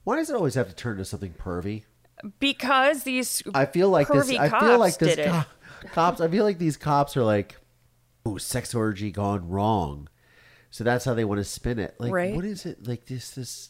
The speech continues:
Speaker 2: It's like, that's all you've got?
Speaker 1: It's weird.
Speaker 2: It's really weird. And it, and if you look back on it now, it makes absolutely no sense. And I think the thing that we need to do as humans when we hear, you know, something that you're like, "Oh my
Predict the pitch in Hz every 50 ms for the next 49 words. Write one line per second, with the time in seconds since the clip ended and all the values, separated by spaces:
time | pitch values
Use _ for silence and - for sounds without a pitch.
0 | _ - - - 220 214 196 - - 202 214 - 226 226 226 220 220 - 202 208
1 | 233 - _ _ _ _ _ - - 180 170 - 180 214 277 320 339 339 302 -
2 | 90 143 - _ _ _ _ _ - - 202 - - 214 226 247 247 226 175 165
3 | 147 143 143 143 143 - 190 196 208 202 - - - - - - - - - -
4 | 349 - 320 359 349 415 415 - - 302 254 240 - 233 226 220 214 202 - 208
5 | 247 285 285 233 214 202 - 214 220 196 - - - - - 240 247 247 233 226
6 | - 220 208 202 196 185 - 147 180 175 170 165 160 156 156 - - 165 151 147
7 | 156 156 151 - - - - 180 175 175 170 175 170 - - - - - - -
8 | _ _ _ _ _ _ _ _ _ _ _ _ _ - 233 240 294 311 302 -
9 | 254 - _ _ _ _ - - 226 220 233 226 226 - 196 190 190 190 190 190
10 | 202 202 185 - - 202 165 156 165 175 170 170 175 170 175 175 175 175 170 165
11 | - - 170 156 151 - - - - 175 170 170 170 170 165 165 165 165 - -
12 | 170 160 165 165 165 160 156 156 - - - 180 175 175 175 175 175 175 170 170
13 | 170 - - - - _ _ _ _ _ _ _ _ _ _ - 196 190 180 175
14 | 170 - - 202 208 214 202 196 196 170 - 165 165 156 147 143 - 156 208 269
15 | 202 -